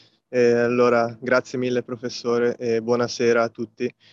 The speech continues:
E cercherò di essere il più sintetico possibile. Ehm, alcuni di voi magari mi hanno in mente, nel senso che ho fatto rappresentanza in dipartimento qui al Beato Pellegrino negli ultimi due anni, e sono qui, eh, eh, per dirvi che fra,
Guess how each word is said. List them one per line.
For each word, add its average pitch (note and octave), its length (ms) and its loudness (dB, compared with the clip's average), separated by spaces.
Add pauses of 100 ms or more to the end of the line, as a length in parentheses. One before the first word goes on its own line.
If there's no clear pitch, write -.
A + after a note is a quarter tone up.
(180)
E A#2 220 -4
cercherò A#2+ 420 2
di A#2+ 80 2
essere A#2 340 0
il A2+ 60 -4
più B2 100 -8
sintetico A#2 580 -6
possibile. A2+ 840 -10
Ehm, A2+ 600 -4
alcuni D3 340 0
di C3+ 100 4
voi C3 180 2
magari B2 320 0
mi B2+ 100 -2
hanno B2 140 -2
in B2+ 100 -4
mente, B2 640 -4
nel A#2+ 180 -12
senso B2 320 -8
che A#2+ 160 -6
ho A2 80 -4
fatto A2+ 640 -4
rappresentanza A2+ 1040 -6
in A2+ 80 -10
dipartimento A#2 720 -6
qui A#2+ 140 -8
al A#2 100 -4
Beato A2+ 300 -6
Pellegrino A#2 560 -6
negli A2+ 180 -8
ultimi A#2 300 -12
due A#2+ 100 -4
anni, A2+ 300 -8 (520)
e A2+ 360 0
sono C3 280 0
qui, C3 320 0 (120)
eh, A2+ 800 -2
eh, F#2 440 -12 (160)
per B2 180 -4
dirvi A#2+ 340 -2
che A#2+ 220 -2
fra, G#2+ 640 -6